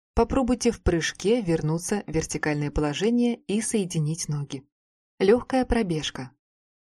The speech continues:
При желании вы можете перейти на легкий бег на месте или по скверу. Продолжительностью от двадцати секунд до нескольких минут.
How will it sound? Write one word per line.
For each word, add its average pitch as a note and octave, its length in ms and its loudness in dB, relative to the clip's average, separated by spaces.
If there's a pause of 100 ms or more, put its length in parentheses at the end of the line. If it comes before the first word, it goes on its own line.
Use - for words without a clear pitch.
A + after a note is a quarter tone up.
(160)
При E3+ 120 4
желании E3 580 2
вы D#3+ 120 2
можете A3+ 400 0
перейти G3+ 340 0
на G3 140 4
легкий F#3 380 -2
бег F3+ 200 2
на G3+ 120 4
месте D3+ 500 -2 (300)
или G#3+ 180 2
по D3+ 140 0
скверу. D#3+ 540 -2 (520)
Продолжительностью F#3 920 2
от D3+ 80 2
двадцати D#3+ 400 -2
секунд F#3+ 460 0
до D#3 180 2
нескольких E3 600 -2
минут. G3 440 2